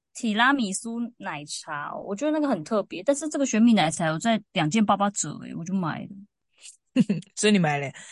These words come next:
Speaker 2: 两瓶一模一样的。
Speaker 1: 哎，对。
Speaker 2: 然后要冰在家里，改天要喝。
Speaker 1: <laughs> 就硬要。
Speaker 2: 也是可以啦，反正你最近那么健康。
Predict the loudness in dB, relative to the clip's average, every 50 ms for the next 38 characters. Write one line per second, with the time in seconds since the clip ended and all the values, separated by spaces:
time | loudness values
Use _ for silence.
0 | -16 _ 0 0 0 2 0 0 0 0 0 0 -2 -6 -6 -8 -6 -4 -2 -2
1 | -2 -2 -2 _ -4 -2 -2 -2 -4 -6 -8 -14 -18 -18 -12 _ 0 0 0 0
2 | -2 -2 -2 0 2 2 2 0 0 0 0 -2 -2 -2 -4 -2 -2 -4 -2 -4
3 | -4 -6 -6 -8 -8 -6 -6 -4 -4 -2 -2 -2 -2 -2 -2 -4 -6 -6 -8 -10
4 | -10 -14 _ _ -2 -2 -2 0 0 0 2 4 6 8 8 8 8 8 8 8
5 | 8 6 6 6 4 -2 _ _ _ _ _ _ _ _ _ _ -6 -2 0 0
6 | 0 0 0 -2 0 0 0 -2 -4 -6 -8 -10 -12 -14 -8 -2 2 6 8 8
7 | 8 8 8 6 6 4 6 6 6 4 2 0 -2 -4 -4 -4 -6 -6 -8 -8
8 | -8 -8 -10